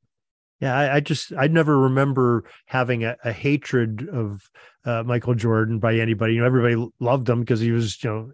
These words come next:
even, even in college, even at North Carolina, and everybody just loved him. And he, he was just a, a, a piece of the puzzle there. He wasn't, you know, in Dean Smith's, you know, offense like you, uh,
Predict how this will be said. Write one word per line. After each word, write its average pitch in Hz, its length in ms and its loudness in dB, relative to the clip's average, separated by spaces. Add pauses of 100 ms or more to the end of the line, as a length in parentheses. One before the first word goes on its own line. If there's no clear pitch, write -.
even, 156 220 2
even 156 180 4
in 123 60 2
college, 123 480 0
even 135 220 2
at 120 100 0
North 123 220 0
Carolina, 117 520 0
and 104 120 -8
everybody 117 360 2
just 110 260 -6
loved 123 280 0
him. 113 120 0
And 117 80 -2
he, 123 200 0
he 127 60 -4
was 131 120 -2
just - 220 -4
a, 117 140 -2 (400)
a, 127 120 -2 (100)
a 123 40 -2
piece - 380 2
of 117 80 0
the 110 80 -2
puzzle 127 420 0
there. 104 200 0
He 113 60 2
wasn't, 117 460 0
you 117 100 -4
know, 107 160 -4 (320)
in 117 220 -6
Dean 127 220 0
Smith's, - 520 -2
you 139 60 -4
know, 117 140 -2
offense 120 400 -2
like 120 140 -2 (100)
you, 117 340 -4
uh, 107 140 -2